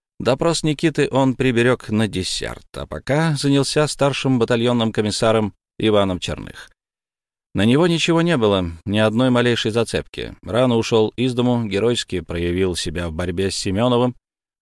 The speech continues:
Затем, в событиях тысяча девятьсот двадцать девятого года, рос сначала по общеармейской, затем по политической линии.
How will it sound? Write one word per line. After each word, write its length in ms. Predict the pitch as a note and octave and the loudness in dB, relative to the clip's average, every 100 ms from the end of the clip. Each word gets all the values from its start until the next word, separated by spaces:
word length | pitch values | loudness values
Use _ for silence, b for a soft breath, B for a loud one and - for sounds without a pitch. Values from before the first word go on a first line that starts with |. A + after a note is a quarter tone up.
| _ | _
Затем, 560 | G2+ A2 B2+ D#3+ D3 C#3 | -4 -2 0 0 0 0
в 60 | |
событиях 520 | - C3 C#3 C3+ C3 | 0 0 0 0 -2
тысяча 380 | - B2+ C3 A2+ | 0 -4 -2 -2
девятьсот 380 | A2+ A2+ - A#2 | 0 0 0 0
двадцать 320 | G#2+ A2 - | 0 0 0
девятого 400 | G2+ G2 F#2+ F#2+ | 0 0 2 0
года, 280 | F2+ F#2 A#2 _ _ _ _ - | 0 0 -2 _ _ _ _ -2
рос 300 | G#2 C#3 D#3 | 2 4 2
сначала 560 | - C#3 - D3+ C#3 | 0 -2 0 2 2
по 240 | C3 C3 - | 2 0 -2
общеармейской, 840 | - C3 - B2+ A#2+ B2+ C#3 - C3 | -2 -2 0 2 2 2 0 -2 -2
затем 420 | A2 A#2+ - B2+ | 0 0 0 -2
по 140 | - A#2 | -2 -2
политической 640 | A#2 A2+ A2+ G#2+ - G#2 | 0 -2 -4 -8 -4 -2
линии. 460 | F#2+ F#2 G#2 A2+ | 0 0 -2 -4